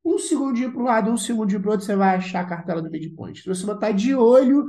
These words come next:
ali a, a, a, a, a cartela da apresentação, você vai achar sem precisar esforço, sem precisar entender o que que tá acontecendo. Ela é muito, muito, muito, muito estruturada. Ela é muito,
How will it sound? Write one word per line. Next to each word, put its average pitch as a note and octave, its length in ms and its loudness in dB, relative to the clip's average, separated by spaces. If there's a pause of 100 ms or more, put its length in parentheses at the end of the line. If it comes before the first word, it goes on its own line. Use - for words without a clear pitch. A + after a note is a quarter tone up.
(340)
ali G3+ 420 0
a, G#3 220 -2
a, G3+ 180 -6
a, E3 880 -2
a, - 40 -2
a - 60 -4
cartela F#3 440 -2
da F#3 100 2
apresentação, F3+ 760 -4
você F#3 260 0
vai F#3+ 280 0
achar F#3 600 -4 (240)
sem B3+ 380 -4
precisar G#3 460 -2
esforço, G#3+ 420 -2
sem A#3 140 -4
precisar G3+ 360 -4
entender F#3+ 560 -4
o F#3+ 60 0
que F#3+ 140 -6
que - 80 -12
tá F3+ 120 -6
acontecendo. F3+ 840 -6 (260)
Ela G3 120 -2
é G3+ 40 0
muito, G#3 520 0
muito, A3 480 -6
muito, G3+ 420 -4
muito G3+ 320 -4
estruturada. D#3+ 720 -6
Ela C#3 100 -10
é D3 80 -12
muito, F#3 600 -8